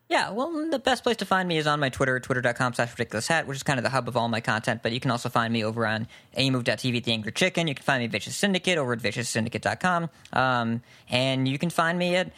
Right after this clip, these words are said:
at home at Coin Concede, coin concede dot com. Make the competitive side of the game more accessible to you. Where, uh, every week, kinda bridge the gap between,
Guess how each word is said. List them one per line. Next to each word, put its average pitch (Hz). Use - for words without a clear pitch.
at -
home 220
at 143
Coin 233
Concede, 185
coin 156
concede 151
dot 151
com. 156
Make 127
the -
competitive 127
side 131
of 120
the 120
game 123
more 120
accessible 165
to 170
you. 185
Where, 156
uh, 156
every 175
week, 185
kinda 180
bridge 180
the 190
gap 185
between, 170